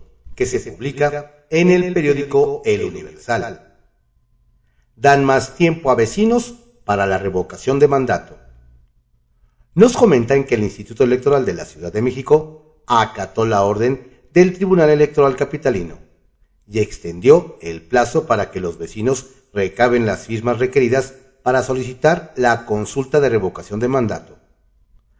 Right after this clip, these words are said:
Así, quienes impulsan este ejercicio contra ediles como el de Xochimilco, el morenista José Carlos Acosta,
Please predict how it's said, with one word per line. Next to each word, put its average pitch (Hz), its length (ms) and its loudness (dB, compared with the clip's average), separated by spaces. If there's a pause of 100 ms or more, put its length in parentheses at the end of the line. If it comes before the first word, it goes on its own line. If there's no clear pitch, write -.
(300)
Así, 190 520 0 (460)
quienes 110 480 2
impulsan 95 680 -6
este 110 280 -2
ejercicio 131 520 -4
contra 90 600 -12
ediles 110 500 -2
como 98 340 -6
el 90 80 -10
de 85 100 -14
Xochimilco, 123 1120 -6
el 104 180 -2
morenista 101 520 -4
José 85 320 -18
Carlos 110 380 -4
Acosta, - 560 -14